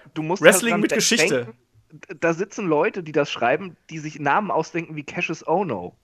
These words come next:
Speaker 2: <laughs> Den hat er sich aber zum Teil selber ausgedacht.
Speaker 1: Oh, Hero, ey. Ah, ja, Wife-Beater, ne? Ja.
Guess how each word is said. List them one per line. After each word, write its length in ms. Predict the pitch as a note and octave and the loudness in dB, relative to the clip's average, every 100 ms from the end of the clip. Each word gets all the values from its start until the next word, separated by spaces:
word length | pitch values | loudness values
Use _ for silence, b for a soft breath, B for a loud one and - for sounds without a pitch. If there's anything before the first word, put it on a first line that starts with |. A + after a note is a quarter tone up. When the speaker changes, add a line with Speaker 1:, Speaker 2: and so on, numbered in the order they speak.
| _ | _
Speaker 2:
<laughs> 640 | - - - F#3+ - - F#3 | -20 -14 -6 -4 -4 -2 4
Den 140 | A3 | 4
hat 100 | D#4 | 4
er 60 | D#4+ | 0
sich 100 | C#4 | -2
aber 120 | A#3 | -2
zum 100 | A3+ | 0
Teil 180 | A#3 F3+ | 2 4
selber 220 | A#3+ D4+ | 4 2
ausgedacht. 480 | D3 - C3+ B2 B2 | -2 -2 -2 -2 2
Speaker 1:
Oh, 640 | - - C#4+ C#4 C4 B3+ A#3+ | 2 4 2 2 0 0 -2
Hero, 360 | A3+ B3 G3 | -2 -4 -4
ey. 320 | D3 D#3 D#3+ - - - G#3 - | -4 -6 -8 -14 -20 -20 -16 -8
Ah, 360 | G#3+ G3+ C#3+ C#3+ - | -6 -2 -2 -2 -4
ja, 320 | F#3 F3+ D3 | 0 2 2
Wife-Beater, 760 | C#3+ D3 F3 - D3+ C3+ B2+ A#2+ | 2 2 2 -2 -16 -8 -6 -6
ne? 200 | C3 D#3+ | -8 -8
Ja. 220 | D3 A#2 | -8 -8